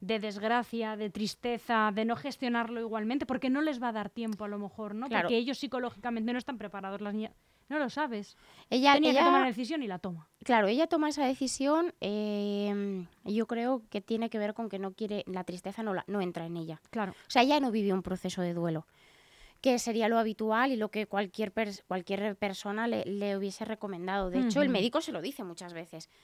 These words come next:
Speaker 2: "Avisa a alguien",
Speaker 1: Claro.
Speaker 2: ¿no? Porque esto es un... y esto es una película, esto es muy, muy raro que suceda, porque una persona sola, mm, llevar todo este proceso
Speaker 1: No,
Speaker 2: es
Speaker 1: claro, claro.
Speaker 2: muy complicado.
Speaker 1: Esto es un planteamiento, ¿no? Un
Speaker 2: Claro, pero es verdad que ella toma una decisión, la lleva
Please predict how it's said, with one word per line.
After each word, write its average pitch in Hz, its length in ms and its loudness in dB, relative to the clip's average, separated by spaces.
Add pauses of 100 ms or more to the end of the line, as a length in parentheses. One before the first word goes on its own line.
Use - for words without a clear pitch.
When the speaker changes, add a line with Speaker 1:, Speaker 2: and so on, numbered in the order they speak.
(140)
Speaker 2:
"Avisa 156 420 -4
a 175 120 0
alguien", 233 260 0
Speaker 1:
Claro. 240 200 0
Speaker 2:
¿no? 262 40 -6
Porque 208 220 -4
esto 208 160 -8
es 247 160 -6
un... 240 180 -4 (500)
y 208 120 -2
esto - 160 -6
es - 80 -10
una 208 140 -2
película, 165 500 -2
esto - 180 -6
es 190 80 -6
muy, 196 460 -4
muy 190 360 -4
raro 160 360 0
que 156 100 -12
suceda, - 420 -6
porque 170 420 -4
una 196 180 -2
persona 185 340 -6
sola, 190 460 -4
mm, 175 400 -6
llevar 175 320 0
todo 190 160 -2
este 185 200 -6
proceso 180 360 -6
Speaker 1:
No, 190 60 -2
Speaker 2:
es 180 40 -4
Speaker 1:
claro, 226 240 2
claro. 254 260 4
Speaker 2:
muy 247 200 6
complicado. 160 560 0 (200)
Speaker 1:
Esto 254 120 -8
es 285 80 -4
un 269 80 0
planteamiento, 214 600 -2
¿no? 208 160 -8
Un 202 300 -10 (140)
Speaker 2:
Claro, 208 320 8
pero 214 160 4
es 190 60 -2
verdad 247 340 0
que 247 80 0
ella 233 160 2
toma 240 240 0
una 233 160 0
decisión, 247 520 -2
la 185 240 0
lleva 285 380 2